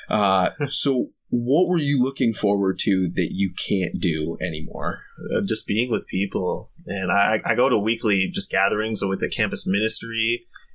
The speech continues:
Speaker 2: and just with, you know, our small group as well. And just,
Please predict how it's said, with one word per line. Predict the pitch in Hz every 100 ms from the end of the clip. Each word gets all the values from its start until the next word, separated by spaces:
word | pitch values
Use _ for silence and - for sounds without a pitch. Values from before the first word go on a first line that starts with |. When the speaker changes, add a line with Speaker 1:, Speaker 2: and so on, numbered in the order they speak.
| -
Speaker 2:
and | 104 98
just | 101 104 -
with, | 90 92 -
you | 107
know, | 95 - - 95
our | 98
small | - 101 104
group | 107 107
as | 95
well. | 92 98 101 101 104 - - - - -
And | 92 107
just, | 123 170 - -